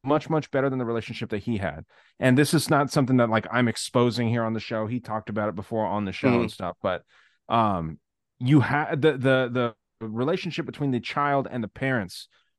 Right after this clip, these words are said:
Speaker 1: is so much more important even than we think. It is the most important thing that anyone can have. And I don't have kids, so some people might think I'm talking out of line, but I had two great parents, man, that are still together today. I mean, it's like, I, I don't know. I, I was joking. It's like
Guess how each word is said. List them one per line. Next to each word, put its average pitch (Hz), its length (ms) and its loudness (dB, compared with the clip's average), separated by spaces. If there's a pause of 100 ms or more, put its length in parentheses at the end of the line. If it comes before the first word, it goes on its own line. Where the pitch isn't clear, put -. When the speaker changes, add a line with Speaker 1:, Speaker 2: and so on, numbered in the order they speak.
(440)
Speaker 1:
is 120 380 -4 (220)
so - 280 4
much 202 220 2
more 160 220 6
important 120 540 0
even 139 340 -2
than 127 320 -2
we 131 220 0
think. 117 520 -10 (600)
It 143 140 4
is 110 260 0
the 170 340 0
most 143 480 0
important 107 460 -4
thing 98 200 -4
that 87 100 -2
anyone 101 240 -2
can 95 120 -10
have. 92 180 -4
And 104 80 -4
I 165 80 2
don't 226 180 2 (280)
have 156 200 0
kids, 85 420 -4 (240)
so - 140 -6
some 190 160 2
people 185 140 6
might 165 160 4
think 156 120 2
I'm 131 60 2
talking 139 320 2
out 135 80 0
of 117 80 -2
line, 120 300 -2 (260)
but 143 80 0
I 160 80 2
had 160 140 0
two 180 140 -2
great 120 420 -4
parents, 110 380 -8
man, 98 180 -4
that 113 60 0
are 113 60 -2
still 196 280 -2
together 160 320 2
today. 117 400 -2
I - 20 -4
mean, 95 160 -6
it's 98 80 -10
like, 120 120 -4
I, 117 120 0 (160)
I 143 40 2
don't 175 80 2
know. 127 80 0
I, 120 100 0
I 113 140 0
was 123 180 -2
joking. 160 280 0
It's 113 120 -4
like 123 100 -6